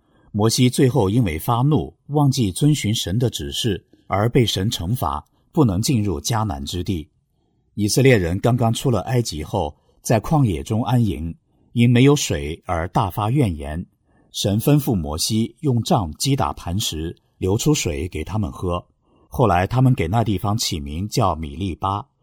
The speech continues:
意思就是争闹。四十年后，以色列人已经到了迦南的边境，他们又因为没有水喝而大发怨言。其实这第二次缺水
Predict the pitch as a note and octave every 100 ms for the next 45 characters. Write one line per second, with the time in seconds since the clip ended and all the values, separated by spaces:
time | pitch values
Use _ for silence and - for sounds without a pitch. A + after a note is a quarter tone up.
0 | _ D#3+ B2 - F#2 F2+ - D2+ C2 -
1 | B2+ B2+ C3+ D#2+ - _ _ _ _ -
2 | - A#2+ A#2 G2 D2+ - F2 C#2+ _ _
3 | G2 G2 E3 C#3+ C3+ E2+ D#2+ F2 - F#2
4 | E2 A#2+ C3 A#2 D#2+ - C3+ B2 E2+ F2+
5 | - A2+ B2 A#2+ G2 - _ _ _ _
6 | A#2+ A2+ G#2 D#3+ B2 C#3+ A#2+ G2 G2+ C3+
7 | D3 - D2+ C2+ - G#2 G#2+ - F#2 D#2+
8 | - A#2 E2+ G#2+ A2+ C#3+ D#2 D2+ C#2+ F#2
9 | - _ _ _ _ _ - A#2+ F2+ F2+
10 | G#3 - A#2 F#2+ E3 F3 A#2 F2 A2 -
11 | B2 B2+ G2 D2 C2+